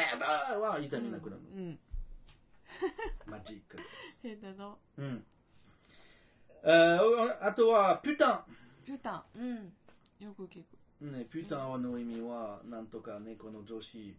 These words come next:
Speaker 1: プロの女子、うん。セックスのプロの女子。
Speaker 2: うん。
Speaker 1: なんていう日本語でわからん。
Speaker 2: あー。
Speaker 1: 知りたくないね。
Speaker 2: うん、言わなくてもいいかな、
Speaker 1: うん。
Speaker 2: じゃあ。
Speaker 1: もうこんなの、
Speaker 2: うん。
Speaker 1: ほら、ピュタン。だか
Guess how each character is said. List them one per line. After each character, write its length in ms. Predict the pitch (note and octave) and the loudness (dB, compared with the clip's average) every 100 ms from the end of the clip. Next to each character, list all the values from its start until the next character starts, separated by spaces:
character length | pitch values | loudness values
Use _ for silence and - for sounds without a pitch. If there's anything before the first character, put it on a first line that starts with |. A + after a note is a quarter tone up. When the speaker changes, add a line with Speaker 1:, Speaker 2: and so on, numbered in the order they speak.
| - | -14
Speaker 1:
プ 60 | |
ロ 220 | B2 A2+ G2+ | -10 -8 -10
の 320 | G#2 G2+ F#2 A2+ | -14 -18 -20 -20
女 100 | G#2+ | -20
子、 140 | - | -20
う 20 | |
ん。 40 | G2+ - - E2+ E2 E2+ _ - _ _ _ _ _ _ _ - | -20 -20 -20 -20 -20 -20 _ -20 _ _ _ _ _ _ _ -16
セ 140 | - | -10
ッ 40 | A#2+ | -8
ク 80 | - | -4
ス 80 | |
の 120 | - G2+ | -6 -6
プ 120 | A#2+ | -12
ロ 140 | G#2+ | -12
の 100 | G2+ G2 | -12 -16
女 140 | G#2 | -18
子。 140 | G2+ E2+ F2+ - | -18 -20 -20 -18
Speaker 2:
う 40 | |
ん。 180 | F3+ D#3+ _ - - | -16 -16 _ -20 -20
Speaker 1:
な 120 | A2 | -20
ん 60 | G2+ | -18
て 80 | |
い 60 | G2 | -16
う 60 | G2+ | -16
日 80 | |
本 100 | G2 G2+ | -14 -14
語 60 | |
で 60 | G2 | -16
わ 160 | F#2 | -18
か 80 | - | -18
ら 80 | F2+ | -20
ん。 40 | - - _ _ _ - | -20 -20 _ _ _ -16
Speaker 2:
あ 300 | A#3 B3 A3+ | -12 -10 -8
ー。 40 | A3 G3+ | -8 -10
Speaker 1:
知 20 | |
り 60 | G3+ | -12
た 40 | |
く 80 | G#3 | -14
な 80 | G3 | -16
い 40 | |
ね。 40 | F#3 - A2+ - - - | -20 -20 -20 -18 -16 -12
Speaker 2:
う 40 | G#3 | -10
ん、 60 | F#3 | -8
言 120 | G3+ | -6
わ 80 | G3 | -6
な 120 | F#3+ | -8
く 80 | - | -8
て 100 | E3 | -12
も 120 | E3 | -8
い 80 | G3 | -8
い 40 | |
か 140 | - A#3+ | -4 -4
な、 200 | A#3+ D#4 | -2 -4
Speaker 1:
う 100 | D#4 | -4
ん。 40 | |
Speaker 2:
じ 100 | B3 | -8
ゃ 40 | - | -10
あ。 80 | - - - - - - | -12 -20 -20 -20 -20 -16
Speaker 1:
も 100 | A2 | -12
う 40 | |
こ 80 | C3+ | -8
ん 60 | C3+ | -6
な 80 | |
の、 80 | B2 | -6
Speaker 2:
う 100 | A2+ | -8
ん。 40 | G#2 | -8
Speaker 1:
ほ 80 | |
ら、 180 | A2 G#2 - | -8 -10 -14
ピ 100 | A#2+ | -12
ュ 40 | |
タ 120 | A2 | -10
ン。 80 | F#2+ - - _ - _ _ _ - - _ - - - _ _ - | -12 -18 -20 _ -20 _ _ _ -20 -20 _ -20 -20 -20 _ _ -8
だ 180 | D3+ F3 | -4 -4
か 120 | D3+ | -2